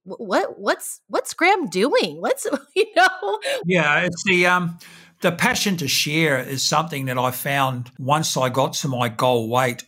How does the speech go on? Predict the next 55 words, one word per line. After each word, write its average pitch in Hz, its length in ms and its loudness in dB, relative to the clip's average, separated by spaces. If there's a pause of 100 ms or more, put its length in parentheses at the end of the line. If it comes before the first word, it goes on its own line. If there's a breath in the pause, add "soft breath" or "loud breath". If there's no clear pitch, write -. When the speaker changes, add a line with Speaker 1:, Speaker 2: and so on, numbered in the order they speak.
(180)
Speaker 2:
I 127 120 -4
sort 175 240 -2
of 135 80 -2
said 143 260 -2
to 127 140 -8
my 123 160 2
wife, 123 420 0
"Look, 135 380 -4
if 131 180 -4
I 220 140 4
can 226 180 0
prove 165 420 2
I 139 140 4
can 127 180 -2
maintain 127 600 0
my 117 180 2
weight 117 300 -2
for 117 200 -6
over 117 280 0
a 110 40 -4
year, 113 300 0
which 113 240 -6
I 110 140 -4
have 123 280 -4
done 110 260 -6
now, 110 340 -6 (120)
I'm 160 140 2
gonna 170 180 4
really 147 240 2
start 135 400 0
moving 131 380 0
into 123 320 -2
the 117 140 -4
sharing 131 440 0
my 117 200 -2
journey 117 400 -2
because 123 260 -10
I 127 60 0
want 165 260 2
others 147 380 0
to 113 100 -8
have 123 280 -4
what 113 140 -6
I 113 140 -2
have." 120 340 -2
And 120 160 -8 (200 soft breath)
just 226 300 0
to 233 60 2
sort 190 200 2
of 151 160 0
touch 151 340 -2
more 135 240 4
about 123 300 0
the 110 80 -6
weight 127 320 0